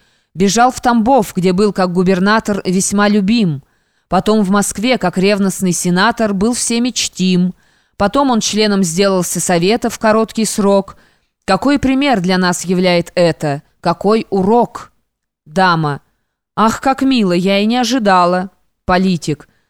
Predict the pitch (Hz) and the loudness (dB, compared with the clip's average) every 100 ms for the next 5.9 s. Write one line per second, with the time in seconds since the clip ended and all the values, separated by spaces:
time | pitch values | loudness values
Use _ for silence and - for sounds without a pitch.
0 | _ - 220 208 214 220 254 185 180 185 | _ -4 0 2 2 2 0 0 0 0
1 | 185 - 190 175 170 165 151 _ _ - | -2 -2 0 0 0 -2 -6 _ _ -2
2 | 220 196 220 208 208 202 220 240 202 175 | 0 2 0 0 0 2 0 0 0 0
3 | 170 175 - 202 196 175 143 143 _ - | 0 -2 -4 0 2 0 -2 -6 _ -4
4 | 277 208 202 - - 160 139 _ _ 175 | -2 0 0 -2 -6 -6 -6 _ _ -2
5 | 180 214 240 202 - 190 175 147 - | 0 2 0 0 0 0 0 -2 -8